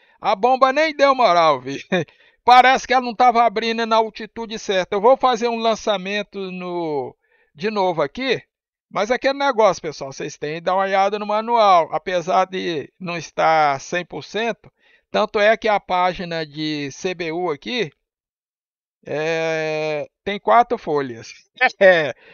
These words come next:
quatro folhinhas você já se inteira do que, como é que você configura. Mas o principal é na hora que você faz a configuração dos fusíveis, né?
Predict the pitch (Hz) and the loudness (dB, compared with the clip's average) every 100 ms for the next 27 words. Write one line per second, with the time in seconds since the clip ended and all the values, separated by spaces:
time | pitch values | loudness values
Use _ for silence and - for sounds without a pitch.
0 | _ - 220 254 - 226 202 208 220 233 | _ 4 6 6 4 4 4 -2 -2 0
1 | 214 220 214 - 226 226 196 196 202 202 | 0 2 2 0 -8 -8 -6 -2 -2 0
2 | 202 196 196 185 180 156 139 - 170 180 | -4 -4 -4 -4 -4 -6 -8 -12 -6 -6
3 | - 185 180 185 - 180 139 131 120 117 | -4 -10 -8 -10 -8 -10 -8 -8 -8 -12
4 | _ _ _ _ _ _ _ _ _ _ | _ _ _ _ _ _ _ _ _ _
5 | _ - 160 196 196 220 208 226 226 226 | _ -4 -4 -2 -4 -6 -6 -4 2 4
6 | 226 226 226 - 220 - 214 208 208 196 | 4 2 2 0 -6 -2 -2 0 0 0
7 | 214 202 202 202 196 175 190 190 175 185 | -2 -10 -4 0 0 -2 -6 -6 -8 -12
8 | - 190 147 135 139 120 117 127 143 | -8 -8 -8 -8 -10 -10 -12 -10 -12